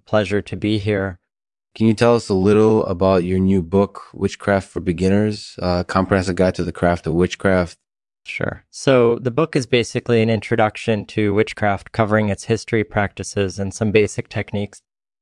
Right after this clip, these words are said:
Speaker 1: It's been largely designed for people who don't have any prior knowledge of witchcraft, but who might be interested in exploring it further.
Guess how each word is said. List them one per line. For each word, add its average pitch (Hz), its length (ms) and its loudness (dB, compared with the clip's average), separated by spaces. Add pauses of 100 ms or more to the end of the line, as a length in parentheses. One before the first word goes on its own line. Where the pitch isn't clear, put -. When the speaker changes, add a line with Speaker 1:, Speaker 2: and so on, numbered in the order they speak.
(180)
Speaker 1:
It's 131 160 -2
been 120 460 0
largely 123 520 2
designed 107 380 0
for 107 80 -12
people 113 300 -4
who 107 140 0
don't 107 260 2
have 104 260 0
any 101 320 -2 (140)
prior 107 320 0
knowledge 104 440 2
of 101 120 -8
witchcraft, 104 560 -4
but - 240 -2 (140)
who 117 120 2
might 110 220 2
be 110 80 0
interested 107 420 -2
in 98 140 -2
exploring 101 420 -2
it - 140 -12
further. - 440 -4